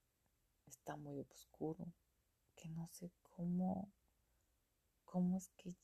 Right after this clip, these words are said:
llego a es-, a esas personas.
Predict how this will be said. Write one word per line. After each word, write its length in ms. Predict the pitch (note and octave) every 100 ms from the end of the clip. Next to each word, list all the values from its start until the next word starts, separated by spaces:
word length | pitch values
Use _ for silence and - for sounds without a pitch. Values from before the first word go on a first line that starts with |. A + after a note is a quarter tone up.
| F3+
llego 480 | F3+ G3 F#3+ G3 G3+
a 420 | D3+ C#3+ C#3+ D3 D#3+
es-, 340 | E3 - - _ _ _ _ _ _ _ _ _ _ _ _ _ _
a 200 | - C#3+
esas 240 | D#3+ - F3
personas. 600 | - - - F3 F3 F3